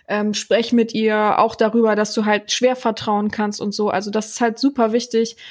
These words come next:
weil ich hab oft Leute, die sagen, „Ja, ich will die und die Verbindung und Beziehung, das finde ich alles klasse, was sie im Podcast sagen“ und so weiter,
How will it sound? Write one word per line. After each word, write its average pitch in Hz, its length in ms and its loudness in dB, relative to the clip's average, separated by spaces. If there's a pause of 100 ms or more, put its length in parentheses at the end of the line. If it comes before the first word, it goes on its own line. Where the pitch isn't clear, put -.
(240)
weil 208 180 0
ich 214 120 0
hab 226 140 -2
oft 240 280 0
Leute, 247 440 2
die 220 140 0
sagen, 220 580 0 (260)
„Ja, 240 280 2
ich 240 160 -6
will 226 80 2
die 254 220 2
und 226 200 0
die 226 160 0
Verbindung 247 580 2
und 214 120 -2
Beziehung, 240 500 2
das 214 140 -4
finde 240 180 0
ich 220 140 -2
alles 214 220 -2
klasse, 262 360 -4
was 226 140 -4
sie 226 80 -4
im 214 80 -4
Podcast 285 460 -4
sagen“ 220 220 2
und 262 160 -2
so 220 120 0
weiter, 233 480 0